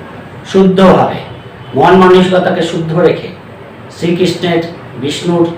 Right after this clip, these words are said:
যে কোনো মন্ত্র আপনারা পাঠ করে যাবেন, তাহলে কিন্তু এই যে শুভ যোগটা তৈরি হচ্ছে, আরও বেটার ফল পাবেন।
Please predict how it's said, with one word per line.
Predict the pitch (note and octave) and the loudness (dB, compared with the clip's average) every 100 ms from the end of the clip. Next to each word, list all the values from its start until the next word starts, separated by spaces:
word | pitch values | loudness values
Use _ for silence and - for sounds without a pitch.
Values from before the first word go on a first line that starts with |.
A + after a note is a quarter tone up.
| B2+ | -6
যে | - G#3+ | 2 2
কোনো | A#3 A#3 | 2 2
মন্ত্র | G#3 D#3 A2+ - - - - B2 | 2 2 0 -6 -12 -16 -10 -4
আপনারা | B2+ D3+ D3+ D3 D3 - - | -2 0 0 0 -2 -6 -6
পাঠ | C3 B2+ - | -4 -2 -2
করে | A#2+ | 0
যাবেন, | A#2+ C#3 D#3 E3 - - - - - - - - - | 2 2 2 0 -2 -12 -20 -20 -20 -20 -20 -20 -4
তাহলে | D3+ F#3 G#3 | 2 4 6
কিন্তু | G3+ G3 G3+ G3 - - - - - - | 4 2 2 0 -2 -8 -18 -18 -14 0
এই | F#3 G#3 | 4 6
যে | G3 G#3 F#3+ F#3+ - - - | 6 4 2 0 -10 -18 -18
শুভ | - F3+ E3+ | -4 0 2
যোগটা | E3 D#3+ - | 2 0 0
তৈরি | - D3 D3+ | -2 0 0
হচ্ছে, | D#3+ D#3+ - E3 E3 - - - - - - | 2 2 0 -4 -4 -6 -16 -20 -20 -20 -8
আরও | - C#3+ E3 | 0 4 4
বেটার | C#3+ C3 C3 B2 | 2 2 0 -2
ফল | A#2+ A2 | -4 -2
পাবেন। | G2+ F#2+ | -4 -4